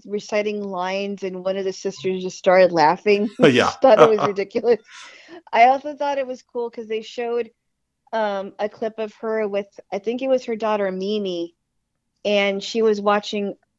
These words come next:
Speaker 1: uh, her, uh, Donna play on the piano.
Speaker 2: Mm-hmm.
Speaker 1: And she's like, "You wanna sing for, you wanna sing for the camera?" And so she just, she did a clip of that. She's a very talented lady. Um,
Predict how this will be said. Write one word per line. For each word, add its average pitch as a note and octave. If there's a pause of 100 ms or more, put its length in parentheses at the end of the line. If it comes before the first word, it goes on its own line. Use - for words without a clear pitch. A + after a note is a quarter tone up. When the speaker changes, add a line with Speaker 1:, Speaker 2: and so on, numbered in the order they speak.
Speaker 1:
uh, F#3+
her, G3 (160)
uh, F3+ (400)
Donna G3+
play G3+
on F#3
the F3
piano. F3+
Speaker 2:
Mm-hmm. C3+ (800)
Speaker 1:
And G3
she's G#3
like, G3+
"You G#3+
wanna A3+
sing A3+
for, G#3+
you G#3
wanna A3
sing A3
for G#3+
the G3+
camera?" A3+ (1120)
And F#3
so G3
she G3+
just, G3
she G#3+
did G3+
a G3
clip G3
of G3+
that. G3
She's C4+
a D#4+
very G#3
talented G3+
lady. F#3
Um, F#3+